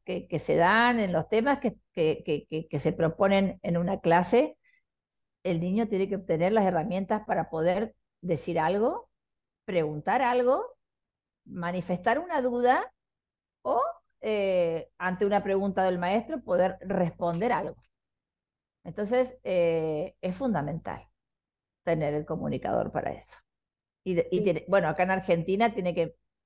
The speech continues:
Speaker 1: eh, tienen que empezar a entrar los comunicadores. Hay experiencias muy aisladas de, de jóvenes, que hoy ya son jóvenes casi adultos, que, que bueno, pero con un acompañamiento, familias que est-, han estado atrás,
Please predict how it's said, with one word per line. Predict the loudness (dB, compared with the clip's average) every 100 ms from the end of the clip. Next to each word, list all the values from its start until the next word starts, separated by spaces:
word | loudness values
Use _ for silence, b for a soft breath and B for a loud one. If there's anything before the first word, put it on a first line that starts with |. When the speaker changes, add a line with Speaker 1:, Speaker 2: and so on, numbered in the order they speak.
| _ -10
Speaker 1:
eh, | -8
tienen | -4 -4 0
que |
empezar | 2 2 2 0
a |
entrar | 2 2 0
los | 0
comunicadores. | -4 -4 -4 0 4 4 2 -2 -8 b b _
Hay | 6 8
experiencias | 6 4 4 6 4 2 2 2
muy | 2 4 4
aisladas | 4 2 0 2 0 -4 -8 _ _ _ _ _
de, | -2 0 0 -4
de | -2
jóvenes, | 4 4 4 0
que | -2
hoy | -2
ya | -2
son | -2 -4 0
jóvenes | 2 4 4 2 2
casi | 0 2 2
adultos, | 2 2 -2 0 -2 0
que, | -4 -4 -8 _ _ _ _ -12
que | -8
bueno, | -2 -2 -2 -8
pero | -8 -8 -6
con | -6
un | -4
acompañamiento, | -2 -2 -2 -2 -2 -6 -6 -6
familias | 2 2 4 2 4 4 4 0 -8 _ _ _ _
que | -14
est-, | -12 -10
han | -8 -6 -8
estado | -2 0 2
atrás, | 0 2 2 2